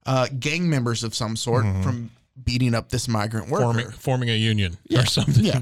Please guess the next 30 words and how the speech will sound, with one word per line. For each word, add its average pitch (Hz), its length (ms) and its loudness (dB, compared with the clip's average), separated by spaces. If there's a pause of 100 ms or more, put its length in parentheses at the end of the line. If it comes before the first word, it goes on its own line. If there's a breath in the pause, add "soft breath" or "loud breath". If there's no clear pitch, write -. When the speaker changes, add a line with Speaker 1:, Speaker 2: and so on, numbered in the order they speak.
Speaker 2:
<laughs> - 80 -14
Yeah. 156 120 2 (420 loud breath)
Speaker 1:
Um, 135 800 2 (1080)
I 143 100 0
don't 165 220 0
understand 151 640 0
why, 135 240 2
like, 120 380 -4
in 131 360 0
the 123 280 0
migrant 135 320 0
worker 139 240 -4
goes 117 360 -8
basically, 139 360 -4
"Oh, 143 120 0
look, 214 240 -2
it's - 140 -10
Skate 190 380 -6
Man." 107 340 -10 (180)
So 135 220 -6
everybody 214 420 -2
around 202 200 -2
this 156 120 -2
area 175 200 2
knows 143 320 2
it's 135 120 -8
Skate 190 320 -2
Man 117 160 0
already. 98 160 -2
Speaker 2:
Sure, 110 340 4